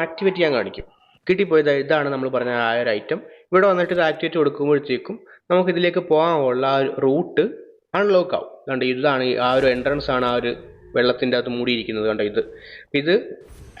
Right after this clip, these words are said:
ആക്ടിവേറ്റ് ആവും. ഓക്കെ, സംഭവം ആക്ടിവേറ്റ് ആയിട്ടുണ്ട്. അപ്പൊ ഇതിൻ്റെ അടിയിലേക്ക് നമ്മൾ ഇതേപോലെ സ്വിം ചെയ്ത് പോകണം. അടി കറക്റ്റായിട്ട് പോയില്ലെങ്കിൽ മുങ്ങിച്ചാവാനുള്ള ചാൻസ് ഉണ്ട്. അപ്പൊ ഇതുപോലെ കറക്റ്റായിട്ട് താഴോട്ട് പോയി നീന്തി പോകണം. ഓക്കെ,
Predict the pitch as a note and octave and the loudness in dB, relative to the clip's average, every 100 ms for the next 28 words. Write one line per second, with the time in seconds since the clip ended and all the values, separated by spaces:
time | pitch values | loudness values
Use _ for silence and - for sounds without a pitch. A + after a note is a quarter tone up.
0 | D#3 - E3 C3 A#2+ B3 - - - - | -6 -2 -2 2 0 0 -10 -18 -20 -20
1 | _ _ _ _ C#3+ D3 C#3 C3+ C#3 C#3 | _ _ _ _ -2 0 0 0 2 0
2 | C3 D3+ D3 C3 C3 C3+ F#3+ F#3+ G3+ F#3 | 2 0 2 2 0 0 0 2 2 2
3 | F#3 G#3 F#3 F3+ E3+ E3 D#3 D#3 D3+ C#3+ | 2 0 0 0 0 0 2 0 0 0
4 | G3+ - - - - F#3+ G3+ G#3+ F3+ E3 | 0 -4 -18 -18 0 2 4 2 2 0
5 | C3+ C#3 - - B2+ C#3+ C#3 - D#3+ D#3+ | 0 0 -2 -4 -2 0 -2 0 -2 -2
6 | - D#3+ E3 E3 F#3+ D3 F3 - C3 D#3+ | -2 -2 0 0 0 0 0 -2 -2 2
7 | D#3 D3 C3+ C3+ B2 B2 C3+ C3 C#3 D3 | 2 2 -2 -4 -6 -4 -2 0 0 2
8 | C#3 B2+ - D3+ C#3 C#3+ C3+ B2 A#2+ C3 | 0 0 0 0 0 0 0 2 2 2
9 | C#3+ D3+ D#3+ D#3+ D#3+ D#3+ C3 C#3+ - - | 4 4 4 2 2 -2 0 -2 -2 -10
10 | - _ - - _ D3+ D#3 D#3 A2+ G2 | -20 _ -20 -20 _ 0 0 0 -2 -2
11 | - | -4